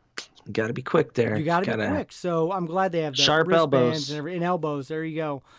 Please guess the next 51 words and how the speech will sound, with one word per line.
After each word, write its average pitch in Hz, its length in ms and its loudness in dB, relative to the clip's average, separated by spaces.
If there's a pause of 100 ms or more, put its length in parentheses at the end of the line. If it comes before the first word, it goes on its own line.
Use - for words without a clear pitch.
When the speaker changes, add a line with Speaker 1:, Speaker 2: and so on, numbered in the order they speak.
(240)
Speaker 2:
So 165 260 0
good 226 200 0
luck 277 200 4
to 240 100 -2
you. 254 240 2
I 226 120 2
am 208 400 -2
really 269 240 2
Speaker 1:
Thank 233 80 -2
Speaker 2:
looking 214 200 -2
Speaker 1:
you. 202 40 -8
Speaker 2:
forward 190 320 -2
to 180 220 -2
our 160 220 -2
trip 151 300 -8
report 160 360 -4
next 151 260 -8
week. 151 280 -6 (180)
Speaker 1:
No, 214 260 2
Speaker 2:
It's 196 80 -4
gonna 147 160 0
be - 60 -2
a - 40 -4
Speaker 1:
the 92 60 -8
Speaker 2:
fun 135 240 -8
one. 123 180 -16 (400)
Speaker 1:
the 160 120 -2
park - 360 -2
part, 117 400 0
like, 101 460 -6
we're 131 180 -6
kind 165 220 -2
of 147 80 -2
approaching 131 480 0
it 117 100 -2
more 117 220 0
as 107 260 0 (440)
we 120 180 2
have 127 200 0
to 123 100 -4
do 117 100 2
Rise 113 340 2
of 123 60 -2
the 107 80 -4
Resistance, 120 800 -2 (180)
and 151 680 4
anything 156 400 2
else 143 280 2
is 123 100 2
a 113 60 -2
bonus. - 520 -4